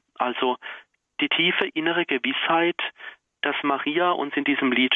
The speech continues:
zusagt, Gott wirkt das Heil, auch in deinem Leben. Also auch so, wie immer es auch verlaufen mag, wie immer es auch sich entwickelt hat,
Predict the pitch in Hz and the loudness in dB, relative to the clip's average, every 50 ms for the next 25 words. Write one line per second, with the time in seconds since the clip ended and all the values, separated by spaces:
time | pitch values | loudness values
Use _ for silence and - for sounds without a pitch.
0 | - - - 131 131 131 - - 170 165 - - - - - - - - _ _ | 0 0 0 0 0 2 2 0 0 -2 -4 -10 -12 -12 -12 -14 -16 -18 _ _
1 | _ - 127 135 - - 123 117 127 127 127 - - - - - 131 127 - - | _ -2 -2 -2 -2 -4 0 2 2 2 2 -2 -6 -6 -4 -4 -4 -4 -2 0
2 | - 123 107 95 98 - - 120 - - - 156 - 131 107 107 120 131 139 135 | 0 0 0 0 0 0 0 -2 -2 -2 -4 -2 0 2 2 2 0 -2 -6 -4
3 | 110 104 98 98 - - 117 104 - - - - - 123 - - - - - - | -2 -2 -2 0 -2 -2 -4 -6 -8 -6 -2 -2 -2 0 0 0 0 0 0 0
4 | - - - 139 - - - - - - - - - - - _ - 170 - 170 | 0 0 0 2 2 0 -2 -4 -4 -4 -4 -4 -6 -8 -6 _ -2 0 0 0
5 | 165 170 202 220 - 185 - - - - 156 - - - - - - - - 165 | 2 2 2 0 0 -2 -2 0 0 0 0 -2 -6 -12 -14 -12 -10 -4 -2 0
6 | 139 127 117 123 135 - - 170 165 160 151 135 107 - - - 139 135 147 - | 2 2 2 2 0 -2 -4 -4 -2 0 2 2 0 0 -2 -6 -4 -4 -2 0
7 | 151 160 170 185 190 - - - - - - 139 139 139 135 - - - - 160 | 0 2 2 0 0 0 -2 -4 -4 -2 0 0 0 0 -2 -4 -6 -4 -2 -2
8 | - - - - - - 131 - - - 160 - - - - 147 151 - | 0 0 0 0 0 0 0 0 2 0 0 0 -2 -2 0 0 0 -2